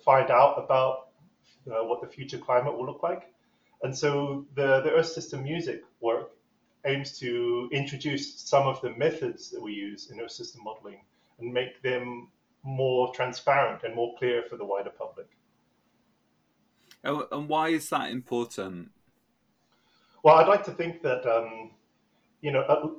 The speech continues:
Speaker 1: I guess the, what, I, the public may seem to think that models are like, like a black box that you, you switch on and then you get a simulation out the other end. Whereas in fact, there's a lot more to it than that. There's a lot of, uh,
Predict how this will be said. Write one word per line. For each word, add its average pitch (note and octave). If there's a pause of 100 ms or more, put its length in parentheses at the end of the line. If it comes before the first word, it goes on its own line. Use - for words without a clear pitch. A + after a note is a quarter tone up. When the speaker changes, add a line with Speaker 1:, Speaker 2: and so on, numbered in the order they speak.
(120)
Speaker 1:
I C#3
guess E3
the, C#3+
what, C#3+ (480)
I, - (500)
the C#3+
public E3
may D3+
seem C#3
to C#3
think C3+
that B2+
models C3
are A2+
like, A#2+
like G#2
a -
black A#2+
box - (400)
that B2+
you, A#2
you A2
switch D#3+
on C3
and A#2
then B2 (160)
you A#2
get B2+
a B2
simulation C3+
out B2+
the A#2
other B2+
end. F3+ (680)
Whereas C3
in C3
fact, C3
there's B2+
a C3
lot C#3+
more C3
to E3+
it B2+ (180)
than G#2
that. A2
There's A#2+
a B2
lot C3
of, A#2
uh, G#2